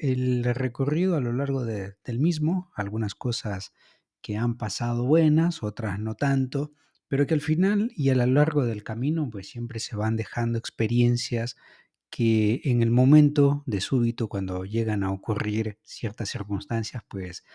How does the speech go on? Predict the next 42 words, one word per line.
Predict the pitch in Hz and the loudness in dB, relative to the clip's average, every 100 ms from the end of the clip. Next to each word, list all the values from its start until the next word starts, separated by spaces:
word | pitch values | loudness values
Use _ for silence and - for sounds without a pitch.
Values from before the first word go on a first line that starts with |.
| - _ | -20 _
lo | 113 | 0
más | 131 147 | 2 4
seguro | 131 135 156 | 4 6 6
es | |
que | - 104 | 4 -2
lo | 104 | 2
vemos | 120 117 113 | 2 2 4
mal | 156 156 143 | 4 6 2
o | |
lo | 120 107 | 0 0
sentimos | 107 101 123 120 107 | -4 -2 2 2 4
mal, | 143 139 151 _ _ _ _ _ _ _ _ - | 4 4 0 _ _ _ _ _ _ _ _ -2
pero | 170 185 | 0 2
con | 196 185 | 6 6
el | 180 | 6
tiempo, | - 208 202 190 170 208 190 | 4 4 4 2 0 -4 -4
¿no? | - 120 131 | -6 -4 -4
Como | 113 107 | -6 -4
decía, | 104 - 139 123 110 104 _ _ _ _ | -4 -4 -4 -2 -2 -6 _ _ _ _
eh, | - - | -10 0
un | 143 | 2
pensador, | 139 131 135 131 156 175 160 - _ | 4 4 2 2 4 4 0 -6 _
el, | 120 107 104 104 104 117 _ _ | -4 -2 -2 -4 -6 -10 _ _
el | - 120 | -2 2
dolor | 120 143 185 | 6 8 8
en | 180 135 | 6 4
el | 120 | 2
tiempo | 156 165 135 | 2 2 0
es | |
comedia, | - 110 143 160 185 226 _ _ _ | -2 -2 2 2 0 -2 _ _ _
y | - | -4
realmente | 123 123 127 135 135 139 127 131 | 0 0 2 0 0 -2 -2 -4
más | 123 123 | -6 -6
o | 117 | -4
menos | 120 120 117 | -2 -2 -2
viene | - 120 107 | 0 0 0
por | 107 | -2
ahí, | 110 196 151 | 0 2 2
¿no? | 117 135 | 0 -2
Porque | 120 113 - - | -4 -12 -14 -10
al | 101 | -8
final | 101 - 110 117 120 123 | -8 -8 -6 -4 -2 -2